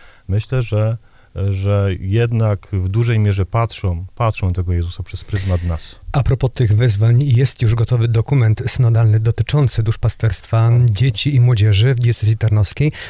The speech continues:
Speaker 2: No właśnie, jakie wyzwania stoją dziś przed formacją młodego pokolenia w tym duchu chrześcijańskim?
Speaker 1: Mhm. W tym dokumencie jakby kilka wyzwań, e, określiliśmy, ale,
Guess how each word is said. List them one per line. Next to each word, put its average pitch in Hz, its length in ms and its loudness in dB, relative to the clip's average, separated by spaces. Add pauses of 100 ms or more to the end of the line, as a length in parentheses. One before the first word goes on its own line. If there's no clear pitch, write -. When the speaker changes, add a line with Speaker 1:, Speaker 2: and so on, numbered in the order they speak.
(100)
Speaker 2:
No 180 80 2
właśnie, 127 360 0
jakie 160 280 -2
wyzwania 175 500 2
stoją 117 300 0
dziś 104 180 0
przed - 340 -6
formacją 131 600 0
młodego 117 440 2
pokolenia 101 440 2
w - 40 -6
tym 113 200 2
duchu 110 180 0
chrześcijańskim? 101 720 0
Speaker 1:
Mhm. 110 120 -6 (540)
W 107 60 -14
tym 127 100 -2
dokumencie 123 400 -2
jakby 117 160 0
kilka 123 360 -2
wyzwań, 104 560 0
e, 98 380 -2
określiliśmy, 101 920 -2
ale, 110 360 0